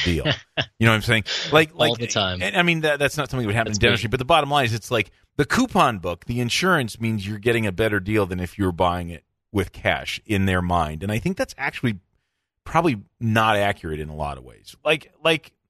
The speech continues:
Speaker 1: because, because the coupon book also really limits significantly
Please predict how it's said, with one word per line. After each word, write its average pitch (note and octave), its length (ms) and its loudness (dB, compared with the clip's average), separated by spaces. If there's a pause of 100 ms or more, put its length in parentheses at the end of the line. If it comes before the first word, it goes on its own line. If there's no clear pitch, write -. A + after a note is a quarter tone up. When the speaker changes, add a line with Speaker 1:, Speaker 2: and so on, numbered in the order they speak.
(300)
Speaker 1:
because, G3+ 380 2
because F#3 440 -2
the F#3 60 -6
coupon G#3 400 2
book C#3+ 180 -2
also D3 340 2
really B2 340 0
limits A#2 480 -4
significantly G#2 920 -2